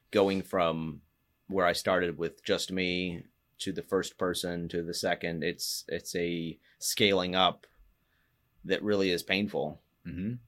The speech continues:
Speaker 1: I have motivation. I have good reason to keep my job site clean 'cause it reflects on me. It reflects back on the business. If I hire somebody else,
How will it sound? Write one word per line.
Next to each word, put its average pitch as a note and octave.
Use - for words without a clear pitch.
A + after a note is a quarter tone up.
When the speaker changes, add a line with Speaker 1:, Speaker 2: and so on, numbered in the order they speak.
Speaker 1:
I G2
have F2+
motivation. F2+
I F2
have E2
good A2
reason F2
to -
keep -
my E2+
job D#2
site E2
clean F2+
'cause F2
it E2
reflects F#2
on E2
me. A2
It F2
reflects F2
back E2+
on E2+
the D#2+
business. E2+
If G#2+
I G2
hire G2+
somebody F2
else, G2